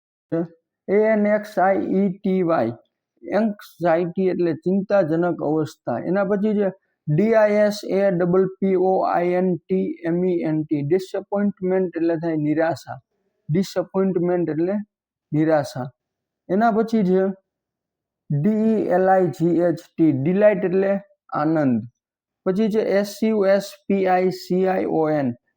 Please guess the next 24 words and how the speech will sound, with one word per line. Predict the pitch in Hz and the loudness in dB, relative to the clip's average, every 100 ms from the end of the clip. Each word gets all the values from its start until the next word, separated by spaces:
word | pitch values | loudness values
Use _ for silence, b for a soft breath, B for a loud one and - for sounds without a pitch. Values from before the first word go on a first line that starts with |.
| - | -6
સસ્પિશન | 190 208 - - 220 208 220 202 180 | -4 -4 -6 -4 -2 -2 -2 -2 0
એટલે | 180 196 208 - _ _ - | 0 -2 -4 -12 _ _ -4
શંકા. | 165 190 180 147 127 127 _ | 0 0 0 0 -2 -6 _
શંકા | - 202 208 196 165 | -4 -2 0 0 2
થઈ | 170 | 2
તો | 165 170 | 2 0
એને | 165 | 0
અંગ્રેજીમાં | 175 180 180 165 | 0 0 0 0
કહે | 156 151 | -2 -4
સસ્પિશન. | - 175 - 175 160 135 120 120 _ _ _ _ | -6 -8 -4 -4 -2 -2 -4 -6 _ _ _ _
પછી | 185 196 185 | -2 2 2
નેક્સ્ટ | 202 208 - 190 - | 0 -2 -8 -10 -4
છે | 196 156 | -2 -2
જી | 147 190 | 0 2
આર | 190 185 | 4 4
આઈ | 185 185 - 175 | 4 2 0 -2
ઈ | 185 - 151 | 0 0 0
એફ, | - - | -2 -6
ગ્રીફ | 147 220 214 180 | -2 -2 -2 -2
એટલે | 180 196 202 - _ _ _ | 0 0 -2 -8 _ _ _
દુઃખ. | 147 175 135 - _ _ _ _ 147 | 2 4 2 -4 _ _ _ _ -2
ગ્રીફ | 170 208 208 | 0 0 0
એટલે | 170 175 196 185 _ _ _ - | 0 0 0 -4 _ _ _ -6
દુઃખ. | 143 160 131 - | 2 2 2 -4